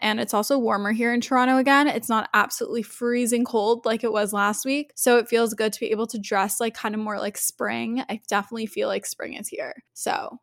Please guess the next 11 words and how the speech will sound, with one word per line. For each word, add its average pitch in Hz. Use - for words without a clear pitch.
love 220
the 262
local 247
Europeans. 220
Next, 269
also 254
love 247
my 233
Alo 220
high 226
waist 226